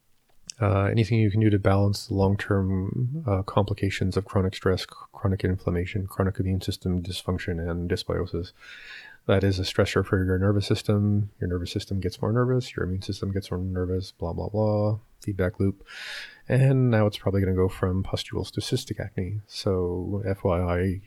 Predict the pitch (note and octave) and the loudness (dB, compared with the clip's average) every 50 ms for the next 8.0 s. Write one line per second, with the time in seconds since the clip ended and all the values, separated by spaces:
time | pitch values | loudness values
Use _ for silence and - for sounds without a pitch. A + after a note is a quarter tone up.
0 | - - - - - A2 F#2+ F2+ F2 F2 F#2 G#2 G2 G#2 G2+ - - G2+ G2+ G2 | -16 -20 -10 -2 -2 0 0 0 0 0 -2 -2 -2 -2 0 0 2 2 2 2
1 | F#2+ F#2 G2+ G2 G2 G2+ G2+ - - G2 F#2+ F#2 G2 F#2+ F#2 F#2 F2 E2+ F2 F2 | 2 2 2 4 4 2 0 0 0 0 2 2 2 2 2 0 0 -2 0 2
2 | G2 A#2 A#2+ A#2 A#2+ A2 G2 - - G2 F#2 - - F#2+ F#2 F#2 F2 - - - | 2 4 4 4 4 2 0 -2 -4 -6 -6 -4 -4 -4 -2 -2 -2 -4 -4 -4
3 | F#2 F2 E2+ F#2+ - - - G#2 - - - E2 - - F#2+ F#2 F#2 - - G2 | -4 -2 -2 -4 -4 -4 -6 -6 -4 -4 -4 -4 -2 0 -2 -2 -2 -2 0 0
4 | F#2 F#2 F#2 F#2 - - - - - - - - - - _ - - D3+ D3+ C#3+ | 2 2 2 0 -2 -6 -14 -16 -16 -16 -16 -18 -20 -20 _ -6 -2 -2 -2 -2
5 | - - - - F2 F#2+ G2 G2 G2+ F#2+ - - G#2+ G2 - G2 F#2+ F#2+ G2 G2+ | -4 -4 -2 0 0 0 0 -2 -2 -4 -2 -4 -4 -4 -4 -4 -4 -4 -6 -4
6 | - - - B2 A#2+ - - B2 A#2 A2 - - - - - - F2+ F2 F#2 G2 | -2 0 2 2 2 2 0 0 0 0 0 -2 -2 -2 -2 -2 -2 0 -2 -2
7 | - F#2+ F2+ F#2 F#2 F2 F2+ F#2 F#2 F#2 F2+ F#2 F#2 F#2 F#2 F#2 F#2+ G2 G#2 | -2 -2 -2 -2 -2 -2 -2 -2 0 0 2 2 2 2 2 2 2 0 0